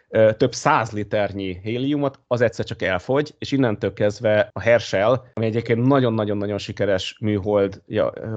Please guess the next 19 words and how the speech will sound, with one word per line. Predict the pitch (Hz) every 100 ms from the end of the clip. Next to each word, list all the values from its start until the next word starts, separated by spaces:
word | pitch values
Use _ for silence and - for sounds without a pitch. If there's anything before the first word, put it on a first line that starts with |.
| 113 -
hűmo-, | 117 113 104 107
műhold | 117 117 107 101
volt, | 104 120 151 156 _
onnantól | - 151 120
kezdve, | 131 117 117 113 107 - _ _ _
hát | - 127
gyakorlatilag | 151 107 101 98
halott, | 87 - - - _
mert | - 117 110
fölmelegszik. | 123 104 98 82 - 87 - - _
Ez | - 165
az | 156
első | 151 139 131
olyan, | 123 120 110 -
olyan | 131 120
űrteleszkóp, | 113 110 - 104 101 - 113 113
ahol | 107 104 107 104
viszont | 101 104 110 101
aktív | 117 123 - 113 101